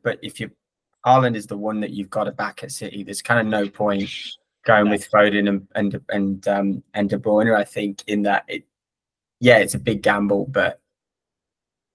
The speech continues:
Speaker 1: you know, Haaland's just gonna be the main man.
Speaker 2: Agree, mate. Uh,
Speaker 1: Play the odds.
Speaker 2: Upset of the week. Anyone you fancy?
Speaker 1: Do you know what? I can't remember who we said last week as well.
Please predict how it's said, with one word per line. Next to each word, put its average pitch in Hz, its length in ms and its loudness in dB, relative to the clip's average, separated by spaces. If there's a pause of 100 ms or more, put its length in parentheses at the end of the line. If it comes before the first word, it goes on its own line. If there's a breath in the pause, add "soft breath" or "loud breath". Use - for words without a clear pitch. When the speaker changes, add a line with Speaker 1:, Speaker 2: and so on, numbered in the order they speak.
(1500)
Speaker 1:
you 107 100 -2
know, 101 200 2
Haaland's 104 480 2
just - 200 -6
gonna 98 260 -4 (460)
be 104 160 0
the 104 60 0
main 101 300 0
man. 101 400 -2 (1600)
Speaker 2:
Agree, 151 300 4
mate. 156 440 4
Uh, 139 440 2 (240)
Speaker 1:
Play 110 180 8
the 101 140 4
odds. 101 560 4 (280)
Speaker 2:
Upset 147 400 2
of 139 60 4
the - 20 -2
week. 165 420 -2 (280)
Anyone 135 480 0
you 131 140 -2
fancy? 143 540 -6 (840)
Speaker 1:
Do - 760 -4
you 151 60 10
know 143 80 10
what? 127 120 10
I 127 60 4
can't 143 220 4
remember 127 280 2
who 113 180 -2
we 107 80 -6
said 117 260 4
last 113 320 0
week 120 320 -2
as 101 120 -8
well. 117 400 -2